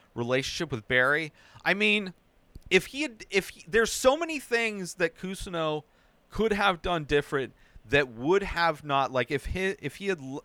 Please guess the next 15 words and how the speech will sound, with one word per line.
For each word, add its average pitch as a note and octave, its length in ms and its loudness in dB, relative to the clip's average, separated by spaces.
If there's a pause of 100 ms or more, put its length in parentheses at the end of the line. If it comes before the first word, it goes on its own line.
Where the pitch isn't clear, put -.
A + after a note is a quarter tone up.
(100)
if B2+ 200 -8 (120)
he - 180 -8
had D#3+ 140 -4 (920)
actually G3+ 440 4
moved F3+ 340 0
past - 560 -2 (100)
those A2+ 260 0
things G2 420 -6
like G#2+ 160 -4
he G#2 180 -8
thought A2 460 0
he G#2 140 -10
did F2+ 280 -4
when F2+ 160 -10
he F2+ 260 -12